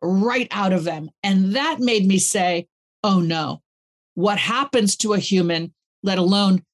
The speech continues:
a generation of humans, if they lack agency? What's gonna become of all of us if we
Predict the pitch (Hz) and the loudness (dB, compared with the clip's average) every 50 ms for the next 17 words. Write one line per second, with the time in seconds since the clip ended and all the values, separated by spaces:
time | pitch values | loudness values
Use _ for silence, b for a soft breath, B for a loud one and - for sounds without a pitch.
0 | _ - - 151 139 180 170 165 165 190 220 233 226 - 220 196 180 160 175 180 | _ -6 -6 -4 -2 -2 -2 -2 -2 0 0 0 0 0 0 0 0 0 0 0
1 | 165 160 160 156 151 160 - _ _ - 180 - - 180 180 180 202 202 185 170 | 0 0 -2 -6 -6 -8 -12 _ _ -12 -10 -4 -2 -2 0 0 0 -2 -2 -4
2 | - - - _ - 165 190 214 185 240 254 247 226 - - 285 294 294 285 - | -8 -12 -12 _ -2 0 2 2 2 2 2 0 0 0 0 2 2 2 0 -2
3 | _ _ _ _ - 170 156 170 226 254 247 - - - 254 220 208 185 190 190 | _ _ _ _ -8 -4 0 0 0 0 0 -2 -4 -2 0 2 2 0 0 -2
4 | - 196 208 196 185 165 156 - _ _ _ - 190 190 202 226 226 220 190 143 | -2 0 2 2 2 2 0 -4 _ _ _ -6 -2 0 2 2 2 2 2 0
5 | 147 139 - - - - - - - - _ _ _ _ _ _ _ _ _ _ | -2 -4 -6 -8 -8 -6 -6 -6 -6 -8 _ _ _ _ _ _ _ _ _ _
6 | _ _ - 185 170 - - 196 185 180 180 175 151 - | _ _ -4 -4 -4 -2 0 2 2 4 2 2 0 -4